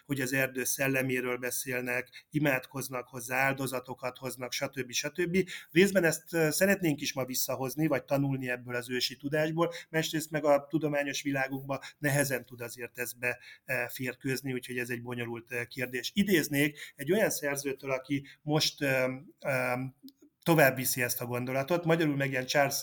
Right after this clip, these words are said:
Eisensteinnek a Eisenstein, hogyha jobban tetszik, a Klíma című könyve pár évvel ezelőtt magyarul, szerintem nagyon érdekes, de ő például erre jó példa, hogy hogyan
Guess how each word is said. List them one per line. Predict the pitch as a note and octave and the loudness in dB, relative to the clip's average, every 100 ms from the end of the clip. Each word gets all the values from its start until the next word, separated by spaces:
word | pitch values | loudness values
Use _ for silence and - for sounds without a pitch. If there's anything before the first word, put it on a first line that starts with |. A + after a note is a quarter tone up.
| - | -4
Eisensteinnek | C3+ B2 B2+ - - B2+ B2 B2+ | -4 -2 -4 -4 -2 -2 -2 -2
a | A#2+ - - - _ _ _ _ - | -2 -6 -16 -18 _ _ _ _ -6
Eisenstein, | C3+ B2+ B2+ - C3+ C#3 C#3 - _ - _ _ - | -4 -2 -4 -4 -2 -2 -4 -10 _ -20 _ _ -12
hogyha | B2+ C3+ | -6 -2
jobban | C3 B2+ B2+ A#2+ | -2 -2 -4 -2
tetszik, | C#3 C#3 E3 D#3+ - | -2 0 0 0 -4
a | C3+ C3 | -6 0
Klíma | E3+ D#3+ C3+ | 2 2 2
című | B2 C#3 B2+ B2 | 0 -2 -2 -2
könyve | C#3 C3+ C3 D3 F#3 F#3 - | 0 0 4 4 4 -2 -2
pár | C3+ B2+ | 2 2
évvel | B2 A#2+ A#2+ | 2 0 -2
ezelőtt | B2+ B2 A#2 - | -2 -2 -4 -4
magyarul, | B2+ D3 D#3 F#3 | -2 0 2 2
szerintem | F#3 D3+ D3+ D3 | 2 -2 0 0
nagyon | D3 C3 A#2+ | 0 -2 -2
érdekes, | A#2 A#2 C3 D3 D#3 D#3+ - - | -2 -2 -2 0 0 -2 -8 0
de | D3 | 2
ő | D3 | 4
például | D#3+ D#3 C#3+ C#3 C3+ | 2 4 4 2 2
erre | C3 C3 | 2 2
jó | C3 A#2+ | 0 -2
példa, | - B2 B2 B2 | -2 -4 -2 -2
hogy | B2 | -4
hogyan | - A#2+ A#2+ | -4 -4 -4